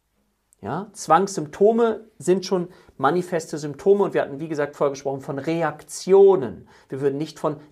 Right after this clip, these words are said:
depressiver Episode sprechen. Dann wären wir bei dem Thema Depression angelangt. So,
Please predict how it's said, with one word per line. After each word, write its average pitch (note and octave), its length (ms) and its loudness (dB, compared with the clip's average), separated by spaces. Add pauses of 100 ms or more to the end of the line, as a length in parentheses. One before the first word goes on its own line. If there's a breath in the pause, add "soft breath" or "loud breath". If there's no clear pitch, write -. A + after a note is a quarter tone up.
depressiver D#3 640 -4
Episode F#3 720 4
sprechen. - 560 -10
Dann C3 220 -4
wären C#3+ 180 2
wir C#3 140 -2 (320 loud breath)
bei A#2+ 120 0
dem A#2+ 140 -4
Thema B2 300 -8
Depression A#2 640 -6
angelangt. - 580 -20 (300)
So, - 380 -2